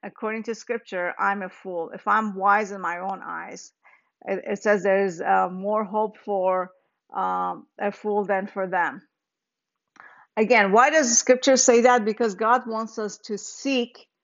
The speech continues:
wisdom, his wisdom, his way of doing things. That's when things are gonna work out. So we can't be too cocky and think, "I know everything, I don't need to consult with God." I believe any decisions we make, whether it's a decision to go on a trip,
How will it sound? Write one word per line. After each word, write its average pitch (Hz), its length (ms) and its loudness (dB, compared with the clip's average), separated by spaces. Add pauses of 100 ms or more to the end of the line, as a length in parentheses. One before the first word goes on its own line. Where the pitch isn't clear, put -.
(280)
wisdom, 190 640 -2
his 202 460 0
wisdom, 180 520 -4
his 208 320 -2
way 180 180 0
of 175 160 -4
doing 185 240 -6
things. 196 240 -6
That's 208 320 -2
when 220 180 -4
things 190 240 -8
are 180 120 -4
gonna 175 220 -6
work 170 260 -6
out. 156 180 -6 (380)
So 226 180 4
we 202 180 2
can't 269 360 2
be 240 200 -4 (720)
too 269 300 -4
cocky 240 640 0
and 196 200 -8
think, 214 240 -10
"I 226 140 -2
know 226 140 -4
everything, 214 420 -4
I 196 80 -6
don't 196 140 -6
need 190 100 -12
to 190 80 -10
consult 180 400 -6
with 170 120 -12
God." 156 220 -6 (380)
I 247 160 4
believe 285 320 0 (100)
any 269 280 -6
decisions 226 580 -2
we 196 160 -6
make, 185 480 -12 (160)
whether 214 320 -2
it's 226 200 -6
a 226 60 0
decision 208 720 -4
to 208 140 -6
go 190 220 0
on 190 200 2
a 180 80 -4
trip, - 400 -8